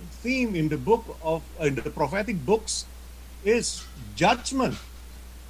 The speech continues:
But that is not all the main theme in the prophetic books. The second theme is promises of restoration.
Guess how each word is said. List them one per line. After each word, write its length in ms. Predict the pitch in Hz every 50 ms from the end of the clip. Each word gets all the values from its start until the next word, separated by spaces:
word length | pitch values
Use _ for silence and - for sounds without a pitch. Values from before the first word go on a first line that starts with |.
| - -
But 200 | - 165 160 135
that 240 | 220 240 269 277 -
is 240 | 311 277 247 - -
not 300 | 285 302 302 294 294 - -
all 600 | 233 254 269 269 277 277 247 202 151 131 104 95 - - - - - - - - - -
the 80 | 123 127
main 300 | 135 143 151 151 156 143
theme 340 | 131 - - 156 151 143 143
in 160 | 139 135 131
the 220 | 123 131 127 113 - - - - - - - - -
prophetic 460 | - 135 123 151 147 131 151 131 104 104
books. 400 | 135 131 101 - - - - - - - - - - - - - - - - - - - - - -
The 60 | - 113
second 520 | - - 185 202 202 - 226 226 226 214
theme 400 | - 214 240 262 247 226 214 -
is 320 | - 170 160 160 151 - - - - - -
promises 680 | - 156 165 180 196 214 220 214 - - 233 220 - - -
of 240 | 185 185 175 185 180
restoration. 920 | 190 180 175 - - 214 208 196 214 226 254 269 247 - 277 269 208 123